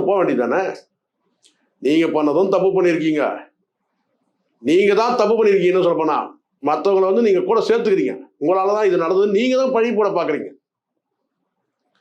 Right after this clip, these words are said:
இதுல எங்க வந்து பாத்தீங்கன்னா வந்து பத்திரிகையில எழுதுறதெல்லாம் வந்து அரசியல் சார். இது உங்களுக்கு பத்திரிகை இல்லை, நீங்க எழுதலாம். நீங்க கூட தான் வந்து அஃபிடேவிட்ல ஒண்ணு சொல்றீங்க, இப்ப நேர்ல வந்து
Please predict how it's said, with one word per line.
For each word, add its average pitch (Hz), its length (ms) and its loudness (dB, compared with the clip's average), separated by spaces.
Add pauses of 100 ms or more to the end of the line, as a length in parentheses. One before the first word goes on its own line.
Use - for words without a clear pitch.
(220)
இதுல 160 200 2
எங்க 214 140 2 (100)
வந்து 202 180 0
பாத்தீங்கன்னா 190 360 0
வந்து 180 180 2 (500)
பத்திரிகையில 196 460 0 (140)
எழுதுறதெல்லாம் 170 640 0 (120)
வந்து 139 260 -2 (920)
அரசியல் 165 400 0
சார். 101 180 -2
இது - 100 -14 (160)
உங்களுக்கு 147 280 -2
பத்திரிகை 196 320 0
இல்லை, 165 160 0
நீங்க 143 140 0
எழுதலாம். 110 240 -4
நீங்க 208 140 2
கூட 208 160 0
தான் 294 140 -2
வந்து 240 160 0 (460)
அஃபிடேவிட்ல 196 420 2
ஒண்ணு 165 180 -2
சொல்றீங்க, 190 380 0 (640)
இப்ப 202 240 2
நேர்ல 220 320 2
வந்து 190 140 2